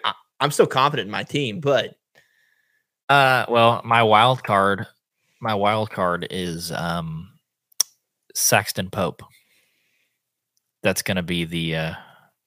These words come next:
Speaker 2: the last one that I have.
Speaker 1: Why do you say that?
Speaker 2: Well, he wrote an amazing book, Hunting with a Bow and Arrow, and
Speaker 1: Okay.
Speaker 2: he's one of the founders
Speaker 1: Seems
Speaker 2: of
Speaker 1: like a
Speaker 2: Pope and
Speaker 1: basic
Speaker 2: Young.
Speaker 1: title, but okay.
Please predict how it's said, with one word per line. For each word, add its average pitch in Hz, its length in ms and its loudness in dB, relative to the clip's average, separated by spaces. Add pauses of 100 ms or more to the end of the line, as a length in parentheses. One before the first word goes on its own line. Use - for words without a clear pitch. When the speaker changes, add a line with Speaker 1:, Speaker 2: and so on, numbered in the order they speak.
(320)
Speaker 2:
the 90 120 0
last 82 320 0
one 73 140 -6
that 64 100 -8
I 58 40 -6
have. - 320 -10 (920)
Speaker 1:
Why 113 140 -6
do 113 60 -4
you 113 40 -8
say 92 160 -10
that? 98 300 -6 (1800)
Speaker 2:
Well, 139 340 6 (400)
he 131 180 4
wrote 127 320 6
an 104 180 -2
amazing 98 460 2
book, 87 260 0
Hunting 104 300 0
with 92 120 -2
a 95 40 -8
Bow 90 180 4
and 85 80 0
Arrow, 80 340 -4 (640)
and 92 420 4
Speaker 1:
Okay. 120 120 -4
Speaker 2:
he's 107 280 0
one 107 120 2
of 104 40 0
the 104 60 0
founders 98 280 2
Speaker 1:
Seems 175 120 6
Speaker 2:
of 156 60 4
Speaker 1:
like 151 100 8
a - 40 6
Speaker 2:
Pope - 40 8
and 120 40 4
Speaker 1:
basic 123 220 6
Speaker 2:
Young. 98 100 0
Speaker 1:
title, 113 400 4
but 104 160 2
okay. 131 320 -2